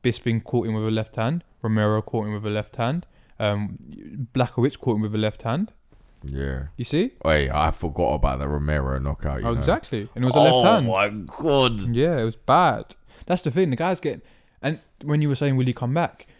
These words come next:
Speaker 1: He's not even losing by split decision. He's getting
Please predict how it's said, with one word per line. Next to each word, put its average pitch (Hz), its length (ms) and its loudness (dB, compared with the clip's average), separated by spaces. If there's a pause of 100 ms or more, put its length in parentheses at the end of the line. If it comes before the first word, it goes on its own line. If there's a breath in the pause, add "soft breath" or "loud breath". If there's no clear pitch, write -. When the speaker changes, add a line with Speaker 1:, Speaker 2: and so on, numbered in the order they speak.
(160)
Speaker 1:
He's 127 160 0
not 180 140 6
even 151 200 2 (140)
losing 131 360 6
by 123 100 4
split 117 220 -4
decision. 117 380 -2 (180 soft breath)
He's 123 200 -2
getting 127 540 -4